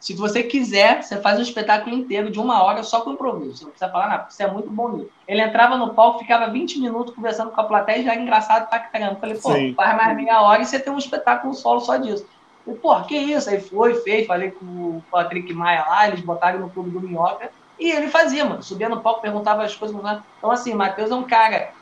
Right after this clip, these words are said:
Speaker 1: bom de piada, conhece piada, anedota clássica, costinha
Speaker 2: Sim.
Speaker 1: ali, tô ali,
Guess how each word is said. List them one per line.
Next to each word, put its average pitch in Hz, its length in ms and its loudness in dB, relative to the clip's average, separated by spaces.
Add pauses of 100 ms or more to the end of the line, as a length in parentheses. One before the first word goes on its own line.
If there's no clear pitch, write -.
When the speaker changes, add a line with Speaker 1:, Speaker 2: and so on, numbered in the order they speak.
(340)
Speaker 1:
bom 311 200 8
de 320 100 2
piada, 220 600 0
conhece 185 420 -4
piada, 190 380 0
anedota 175 580 -2
clássica, 185 380 -2
costinha 151 340 -6
Speaker 2:
Sim. 131 200 0
Speaker 1:
ali, 175 140 -6
tô 160 160 -12
ali, 160 140 -14